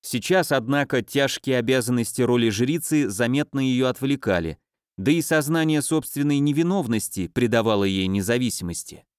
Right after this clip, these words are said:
Это правда, что она позволила Тоби обнять себя, но относилось-то это объятие к более крупному предприятию,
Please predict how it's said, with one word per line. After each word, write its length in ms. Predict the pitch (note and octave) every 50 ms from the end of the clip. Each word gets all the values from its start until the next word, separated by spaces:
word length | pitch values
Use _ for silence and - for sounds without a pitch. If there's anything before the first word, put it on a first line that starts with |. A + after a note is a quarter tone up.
| _ _ _ _ _ _ _ _ _ _ _ _ _
Это 220 | C3 D3+ - F#3+ D#3+
правда, 420 | - - A#3 A3 F3 A#2+ G2+ G#2
что 240 | - - - B2 A#2+
она 220 | A#2+ B2 B2 A#2
позволила 600 | - B2 A#2+ G#2+ A#2+ B2 C#3 C3 B2 A#2+ A#2+ A#2+
Тоби 280 | A2+ - C3 A#2 A2+ B2+
обнять 420 | B2+ C3 B2 D3 D#3 D3 B2 F#2+
себя, 440 | - - G2+ F2 D#2+ E2 D#2+ D2+ - _ _ _ _ _ _ _ _
но 180 | G2+ A#2 C3 C#3+
относилось-то 760 | C#3+ - - D#3+ D#3 D3 - E3 E3 D3 C3 A#2+ - - B2+
это 260 | A#2+ A#2 A2 - A#2+
объятие 640 | A#2 A2 A#2 A#2+ C3+ B2+ A#2 - - G#2+ F#2+ F2 - _ _ _ _
к 120 | - F2 G2
более 380 | F#2 G#2+ A2+ A#2 A#2+ B2 A#2+
крупному 540 | - - E3 G#3 F#3+ - D3+ B2+ A2+ G#2+ F#2
предприятию, 840 | - G#2 G#2 - _ - G#2+ G#2+ G2 F2 - - - D#2 D2+ D#2